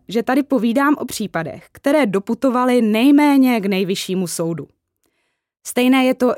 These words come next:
i v tomto případě. Takže si i tady projdeme celé to soudní martyrium, abychom si ukázali,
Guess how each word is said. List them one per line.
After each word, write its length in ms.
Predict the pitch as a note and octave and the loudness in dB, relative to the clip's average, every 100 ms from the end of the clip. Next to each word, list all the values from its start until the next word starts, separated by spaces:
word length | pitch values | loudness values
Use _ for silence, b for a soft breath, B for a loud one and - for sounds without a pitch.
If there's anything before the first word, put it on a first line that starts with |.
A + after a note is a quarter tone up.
| - | -2
i 120 | A3 | -4
v 60 | - | -2
tomto 320 | G3+ G#3 G3+ | -4 -2 -4
případě. 460 | - E3 D#3+ D3 - _ _ _ _ _ _ _ _ - | -8 -8 -8 -8 -14 _ _ _ _ _ _ _ _ -6
Takže 420 | C4+ C#4 G3+ D#3 _ _ | -2 -2 -2 -6 _ _
si 180 | - - | -6 -4
i 160 | F#4 | -2
tady 300 | F#4 A3+ F3+ - _ - | -2 -4 -6 -10 _ -6
projdeme 480 | G3+ A3 A#3 B3+ B3 | -2 0 2 2 0
celé 480 | - D4 D#4 E4 | -2 0 2 2
to 120 | E4+ E4 | 0 -2
soudní 440 | - C4+ C4 D4+ | 0 2 4 4
martyrium, 760 | A3+ F#3+ - E3+ D#3+ D3+ C#3+ - - | 2 -2 -4 -4 -4 -8 -10 -10 -4
abychom 380 | G3+ C4 D#4+ | -2 0 0
si 140 | D4 - | 0 -2
ukázali, 680 | G3 G3 F3 E3+ D#3+ D#3 | -4 -2 -2 -4 -6 -10